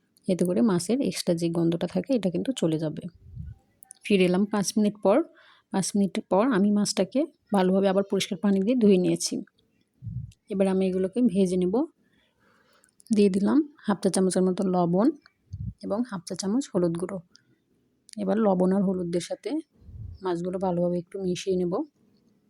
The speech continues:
এখানে কিন্তু মাছগুলো রেস্টে রাখার কোনো দরকার নেই। লবণ হলুদ দিয়ে মাছগুলো ভালোভাবে মাখিয়ে নিয়েছি। এবার আমি ভাজতে চলে যাব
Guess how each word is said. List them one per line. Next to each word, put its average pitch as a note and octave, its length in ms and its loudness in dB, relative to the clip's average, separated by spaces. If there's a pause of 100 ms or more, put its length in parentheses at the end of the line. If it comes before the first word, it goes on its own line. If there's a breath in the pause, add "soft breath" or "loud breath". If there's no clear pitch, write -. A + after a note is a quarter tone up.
(2000)
এখানে F#3 260 4
কিন্তু E3+ 160 -4 (100)
মাছগুলো F3 340 2
রেস্টে F3 240 0
রাখার F3+ 220 -2
কোনো F#3+ 100 -2 (100)
দরকার E3 340 -2
নেই। B3 120 -2 (3250)
লবণ F#3+ 240 4
হলুদ G3 200 4
দিয়ে G#3+ 160 6
মাছগুলো F#3+ 280 2 (100)
ভালোভাবে F3+ 360 4 (460)
মাখিয়ে F#3 320 0
নিয়েছি। F3+ 300 0
এবার F#3+ 180 2
আমি G3+ 80 0 (140)
ভাজতে F3 300 -4
চলে E3+ 180 -4
যাব F3 100 -8